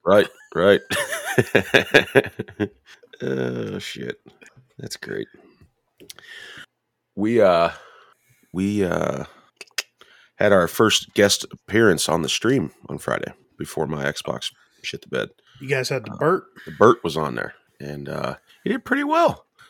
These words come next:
Speaker 1: He was, I mean, the camera angle is all kind of fucked up just because, you know, he's three and a half foot tall, and I had to just move shit around. But he's on there telling people to like and subscribe, telling people that we're, we have, uh,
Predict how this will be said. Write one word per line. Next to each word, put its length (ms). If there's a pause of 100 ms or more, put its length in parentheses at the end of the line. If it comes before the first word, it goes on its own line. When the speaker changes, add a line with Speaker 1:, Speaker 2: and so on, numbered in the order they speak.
(100)
Speaker 1:
He 120
was, 280
I 40
mean, 220 (380)
the 80
camera 320
angle 160
is 80
all 100
kind 160
of 100
fucked 240
up 160
just 200
because, 400 (100)
you 80
know, 140 (300)
he's 260 (160)
three 160
and 80
a 20
half 160
foot 220
tall, 320
and 160 (220)
I 40
had 120
to 40
just 180
move 160
shit 180
around. 280
But 300 (200)
he's 180
on 100
there 100
telling 220
people 240
to 60
like 200
and 80
subscribe, 800 (180)
telling 220
people 240
that 100
we're, 240
we 160
have, 320
uh, 300